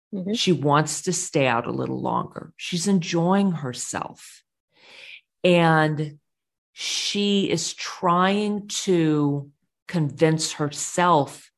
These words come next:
Speaker 2: to be a, quote, "good girl." Now, yes, he's trying to convince her the other way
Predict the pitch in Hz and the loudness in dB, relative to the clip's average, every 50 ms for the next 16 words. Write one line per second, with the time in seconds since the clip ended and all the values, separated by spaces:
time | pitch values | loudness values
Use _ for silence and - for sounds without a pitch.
0 | _ _ - - - 185 151 - - 156 147 139 135 - - 147 143 143 143 - | _ _ -6 -2 0 0 0 2 2 2 2 2 0 -2 -2 -4 -4 -4 -6 -4
1 | - 139 123 - - - 131 120 - - - 95 - - - - - _ _ _ | -2 -2 -2 -2 -4 -6 -8 -8 -8 -8 -6 -6 -6 -6 -8 -12 -14 _ _ _
2 | _ _ _ _ _ _ _ _ _ _ _ _ _ _ _ _ _ _ _ _ | _ _ _ _ _ _ _ _ _ _ _ _ _ _ _ _ _ _ _ _
3 | - - _ - 170 170 165 160 151 175 175 180 202 196 - - 254 269 269 - | -20 -14 _ 0 2 4 4 4 6 6 4 4 4 2 0 0 0 0 0 -2
4 | - - 233 190 175 165 165 160 160 175 151 143 143 151 143 139 135 - - 156 | -4 -2 0 0 2 0 -2 -4 -4 -4 -4 -4 -2 -2 -2 -2 -4 -8 -4 -2
5 | 139 127 120 120 117 110 110 107 _ _ _ _ _ _ _ _ _ _ _ _ | 0 0 0 0 -2 -4 -6 -14 _ _ _ _ _ _ _ _ _ _ _ _
6 | _ _ _ _ _ _ - 143 160 151 151 160 165 151 123 107 - - - - | _ _ _ _ _ _ -2 2 4 6 6 6 6 4 4 0 -2 -6 -10 -12
7 | - - | -14 -18